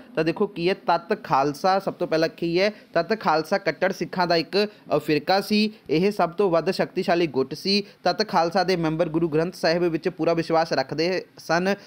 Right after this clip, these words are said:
ਅਤੇ ਉਸ ਦੇ ਨਿਯਮਾਂ ਅਨੁਸਾਰ ਆਪਣਾ ਜੀਵਨ ਗੁਜ਼ਾਰਦੇ ਸਨ। ਉਹ ਗੁਰੂ ਗੋਬਿੰਦ ਸਿੰਘ ਜੀ ਦੇ ਦੁਆਰਾ ਨਿਰਧਾਰਿਤ ਨੀਲੇ ਕੱਪੜੇ ਪਾਉਂਦੇ ਸਨ। ਉਹ ਇੱਕ ਦੂਜੇ ਨੂੰ ਜਿਹੜਾ ਹੈਗਾ ਵਾ ਮਿਲਦੇ ਸਮੇਂ "ਵਾਹਿਗੁਰੂ ਜੀ ਕਾ ਖਾਲਸਾ, ਵਾਹਿਗੁਰੂ ਜੀ ਕੀ ਫਤਿਹ" ਕਹਿ ਕੇ ਸੰਬੋਧਨ ਕਰਦੇ ਸਨ। ਉਹ ਬੰਦਾ ਸਿੰਘ ਬਹਾਦਰ ਦੁਆਰਾ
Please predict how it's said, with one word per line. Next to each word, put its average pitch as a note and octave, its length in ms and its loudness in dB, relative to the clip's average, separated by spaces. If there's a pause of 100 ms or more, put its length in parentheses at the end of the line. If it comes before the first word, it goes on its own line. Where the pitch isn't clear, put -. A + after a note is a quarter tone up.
(180)
ਅਤੇ F3+ 120 2
ਉਸ F#3 140 0
ਦੇ F#3+ 100 2
ਨਿਯਮਾਂ F3 320 2
ਅਨੁਸਾਰ E3+ 340 2
ਆਪਣਾ F3 420 0 (220)
ਜੀਵਨ D#3+ 280 0
ਗੁਜ਼ਾਰਦੇ D#3 420 2
ਸਨ। C#3 200 0
ਉਹ E3+ 180 2
ਗੁਰੂ E3+ 280 2
ਗੋਬਿੰਦ F3 260 0
ਸਿੰਘ F3 200 -2
ਜੀ E3 120 0
ਦੇ E3+ 120 0
ਦੁਆਰਾ D#3+ 280 4
ਨਿਰਧਾਰਿਤ D#3+ 480 0
ਨੀਲੇ F3 360 2
ਕੱਪੜੇ E3+ 440 0 (260)
ਪਾਉਂਦੇ D3+ 320 2
ਸਨ। F#3+ 260 0
ਉਹ E3+ 260 0
ਇੱਕ F#3 180 0
ਦੂਜੇ D#3 420 0
ਨੂੰ E3+ 200 0
ਜਿਹੜਾ E3 180 2
ਹੈਗਾ D#3+ 180 2
ਵਾ F#3 180 2 (240)
ਮਿਲਦੇ D#3+ 300 2
ਸਮੇਂ E3+ 320 0
"ਵਾਹਿਗੁਰੂ D#3+ 360 2
ਜੀ E3 160 0
ਕਾ D#3+ 80 0
ਖਾਲਸਾ, D3 460 0
ਵਾਹਿਗੁਰੂ D#3 320 0
ਜੀ D3+ 120 -2
ਕੀ D#3+ 120 -4
ਫਤਿਹ" D#3 320 -2
ਕਹਿ D3+ 140 2
ਕੇ E3 100 -4
ਸੰਬੋਧਨ E3 580 0 (260)
ਕਰਦੇ C#3+ 260 0
ਸਨ। G3 220 0
ਉਹ D#3+ 200 0
ਬੰਦਾ E3 240 0
ਸਿੰਘ F3+ 220 -4
ਬਹਾਦਰ E3+ 320 0
ਦੁਆਰਾ D#3 320 2